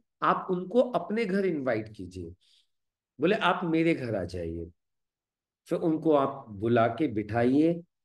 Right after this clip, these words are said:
चाय कॉफी पिलाइए, बिस्किट खिलाइए, आपका रिलेशन और मजबूत हो जाएगा।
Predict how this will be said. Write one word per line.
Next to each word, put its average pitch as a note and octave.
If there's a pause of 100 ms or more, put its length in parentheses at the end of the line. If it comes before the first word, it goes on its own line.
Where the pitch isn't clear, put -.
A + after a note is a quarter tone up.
(220)
चाय A#2+
कॉफी B2
पिलाइए, D3
बिस्किट C3+
खिलाइए, D3+ (640)
आपका E3+
रिलेशन F#3+ (160)
और F#3+
मजबूत G#2
हो F2+
जाएगा। E2+